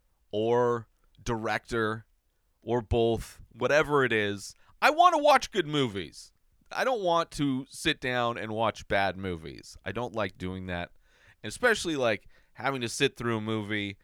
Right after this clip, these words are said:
that I'm gonna talk about, because then not only do I have to watch it, but I have to take notes on all the things I don't like. Thankfully, I love this movie. I would say,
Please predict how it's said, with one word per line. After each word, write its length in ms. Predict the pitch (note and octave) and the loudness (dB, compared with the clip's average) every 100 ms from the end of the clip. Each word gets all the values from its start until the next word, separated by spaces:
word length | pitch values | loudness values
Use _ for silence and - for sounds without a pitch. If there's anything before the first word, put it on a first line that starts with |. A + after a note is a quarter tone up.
| _ | _
that 100 | G#2 | -8
I'm 100 | A2+ | -6
gonna 160 | A2+ G#2 | -6 -8
talk 360 | - A#2+ A#2 A2+ | -4 -2 -2 -2
about, 340 | G2 F#2+ F#2 | 0 0 0
because 240 | G2+ G#2+ | -8 -14
then 220 | F#2 G#2 G#2 | -8 -8 -4
not 160 | G#2+ | -4
only 260 | A2+ A2 G2 | -4 -6 -8
do 140 | F#2+ | -6
I 60 | F#2+ | -4
have 120 | F#2+ | -4
to 80 | F2 | -6
watch 380 | E2+ G2 G2 E2 | -4 -2 -2 -8
it, 80 | |
but 80 | E2 | -10
I 20 | |
have 140 | F2 - | -10 -10
to 80 | - | -12
take 200 | F#2 F2 | -12 -6
notes 360 | G2 G2 - | -4 -4 -6
on 80 | E2 | -8
all 160 | F2 F2 | -6 -8
the 100 | D2+ | -10
things 300 | F#2 E2+ E2 | -14 -12 -10
I 60 | |
don't 220 | D#2+ D2+ | -10 -12
like. 260 | D#2+ D#2+ - _ - _ | -10 -10 -10 _ -20 _
Thankfully, 480 | B2+ B2+ B2 G2+ F#2 _ _ | -4 -4 -4 -8 -8 _ _
I 100 | B2+ | 0
love 240 | D#3 F3+ D#3+ | 6 6 4
this 160 | B2+ | -4
movie. 380 | A#2+ G2 D#2 - _ _ - - | -4 -4 -6 -12 _ _ -14 6
I 140 | G3 | 8
would 160 | A#3 - | 8 4
say, 400 | - D3+ A3 | 6 6 6